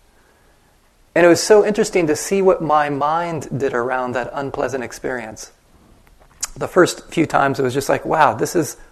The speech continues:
I really don't like this." Into, "I wonder if he's doing this to me." <laughs> You know that feeling? "I know he's pissed off at me. I know he's one of those passive-aggressive guys.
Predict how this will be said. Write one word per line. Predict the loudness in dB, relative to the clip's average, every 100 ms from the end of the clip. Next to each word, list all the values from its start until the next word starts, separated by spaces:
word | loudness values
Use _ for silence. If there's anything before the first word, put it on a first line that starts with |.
| -2
I | 2
really | 4 6 6 4
don't | 2 -2
like | -2 -4
this." | -6 -10 -12 -20 _ _ -20 _ _ _ _ _ _ -20 -20 _ _ _ 2
Into, | 4 4 4 6 6 4 -4 -20 _ _ _ _ _ _ _ -12
"I | -8
wonder | -6 -6 -6
if | -6
he's | -8 -8
doing | -12 -12 -10
this | -10 -10 -14
to | -14 -10
me." | -6 -4 -2 0 0 -2
<laughs> | -8 -2 6 6 6 4 2 0 -2 -4 -4 -4 -6 -6 -10 -10 -12 -14 -16 -16 -18 -20 -18 -8 -2
You |
know | 4 6
that | 6
feeling? | 4 2 2 0 -6 -20 -20 -12 -4
"I | -2
know | 0 2 4
he's | 4 2
pissed | 4 4 6
off | 2 2
at | 0
me. | 0 0
I |
know | 0 2 4 4
he's | 2 0 0
one | -2
of | 0
those | 2 2
passive-aggressive | 0 0 0 0 -2 0 0 0 -4 -2
guys. | 0 -2 -4 -8